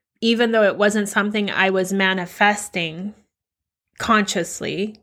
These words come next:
because it didn't matter to me, right? But in a way, I manifested him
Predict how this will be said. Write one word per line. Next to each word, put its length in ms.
because 280
it 180
didn't 320
matter 300
to 180
me, 360
right? 380
But 160
in 140
a 80
way, 520
I 240
manifested 1000
him 480